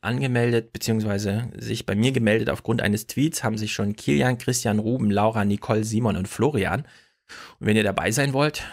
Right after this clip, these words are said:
ihr müsst auch keine Angst haben, keiner von denen kennt wahrscheinlich den anderen, weil alle Mails kamen einzeln. Also wir lernen uns da alle erst kennen, ja. Es ist jetzt nicht so, dass da eine Gruppe, die sich kennt und dann drö-, stößt man, stößt man so dazu, also, „Och,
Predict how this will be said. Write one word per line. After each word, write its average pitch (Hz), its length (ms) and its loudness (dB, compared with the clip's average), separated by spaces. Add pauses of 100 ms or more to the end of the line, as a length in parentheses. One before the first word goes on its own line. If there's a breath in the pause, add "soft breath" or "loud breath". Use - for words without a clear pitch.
(120)
ihr 101 160 -4
müsst 101 220 -2
auch - 80 -6
keine 107 220 0
Angst - 260 0
haben, 143 320 0 (140)
keiner 170 340 0
von 143 180 -4
denen 143 320 0 (520)
kennt 151 240 2
wahrscheinlich 131 340 2
den 120 160 -2
anderen, 139 240 2
weil 98 140 2
alle 123 180 4
Mails 135 320 0
kamen 127 180 0
einzeln. 127 380 -2
Also 95 160 -6
wir 95 80 -2
lernen 107 180 2
uns 113 120 -2
da - 80 -2
alle 131 180 2
erst 117 240 0
kennen, 98 240 0
ja. 95 140 -2
Es 120 120 -10
ist 120 100 -8
jetzt 110 140 -4
nicht 120 140 0
so, 123 140 2
dass 117 120 -4
da 110 100 0
eine 107 260 2
Gruppe, - 360 -2
die 107 120 2
sich 113 160 -6
kennt 135 240 0
und 104 80 2
dann 107 120 2
drö-, 113 200 0 (320)
stößt 117 260 -2
man, - 180 -4
stößt 120 240 -2
man 107 120 -2
so 113 80 0
dazu, 165 400 2
also, 117 180 0
„Och, 196 300 0